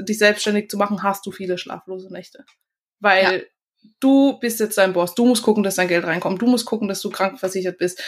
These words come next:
Speaker 1: Nicht, nicht dein, dein Chef, der dir jeden Monat, keine Ahnung, dreitausend Euro überweist oder so, wo du krankenversichert und fix bist. Nee, Alter, wenn du den Laden nicht zum Laufen bringst, dann musst du gucken, wo du morgen deine Kohle herkriegst und dein Essen reinkommst, so, ja.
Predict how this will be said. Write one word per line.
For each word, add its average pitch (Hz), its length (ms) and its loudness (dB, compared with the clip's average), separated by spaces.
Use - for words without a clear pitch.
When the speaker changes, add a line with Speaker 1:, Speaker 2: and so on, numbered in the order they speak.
Speaker 1:
Nicht, 294 260 2
nicht 254 220 0
dein, 190 280 2
dein 175 200 2
Chef, 202 260 2
der 180 140 2
dir 180 120 4
jeden 185 280 -2
Monat, 185 260 2
keine 180 220 2
Ahnung, 190 260 2
dreitausend 185 460 -2
Euro 185 180 2
überweist 214 460 4
oder 226 180 2
so, 233 220 2
wo 190 100 -6
du 185 160 -2
krankenversichert 214 680 -4
und 190 160 -10
fix 220 180 -6
bist. 240 240 -4
Nee, 277 140 6
Alter, 185 200 2
wenn 190 120 0
du 202 80 -6
den 208 140 -2
Laden 208 180 0
nicht 233 160 -6
zum 202 100 -6
Laufen 240 240 0
bringst, 233 300 -4
dann 220 80 -4
musst 214 100 -6
du 208 60 -10
gucken, 285 260 -6
wo 185 60 -8
du 185 100 -6
morgen 185 260 -4
deine 185 280 -8
Kohle 208 260 -2
herkriegst 214 320 -6
und 240 80 -2
dein 247 80 -2
Essen 262 220 2
reinkommst, 180 420 -6
so, 165 160 -8
ja. 175 240 -2